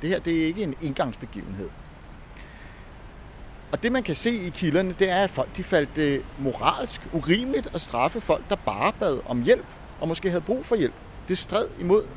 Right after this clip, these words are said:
datidens kristne tankegods og moralbegreber. Og ifølge de her normer,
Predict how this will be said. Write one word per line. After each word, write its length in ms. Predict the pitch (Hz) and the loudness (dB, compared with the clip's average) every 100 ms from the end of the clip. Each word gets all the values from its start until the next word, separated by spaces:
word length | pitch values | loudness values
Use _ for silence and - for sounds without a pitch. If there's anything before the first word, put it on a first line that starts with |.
| - | 0
datidens 640 | 143 - 226 151 147 - - - - - | 0 0 -6 -6 -8 -10 -12 -14 -14 -2
kristne 380 | 147 202 - 226 | 2 2 2 -4
tankegods 760 | - 139 185 220 196 160 - | 0 0 0 0 2 2 -2
og 460 | - 127 120 120 117 | -2 0 2 2 0
moralbegreber. 880 | 123 107 110 226 196 160 127 110 120 - - - - - | -2 -2 -2 -4 -6 -4 -4 -2 -6 -8 -14 -16 -16 -2
Og 220 | 139 151 - - - - - - | 6 6 6 -4 -12 -12 -12 -8
ifølge 320 | 175 214 247 | 0 2 2
de 120 | 247 | 4
her 120 | 247 226 | 6 6
normer, 400 | 156 156 180 | 6 4 2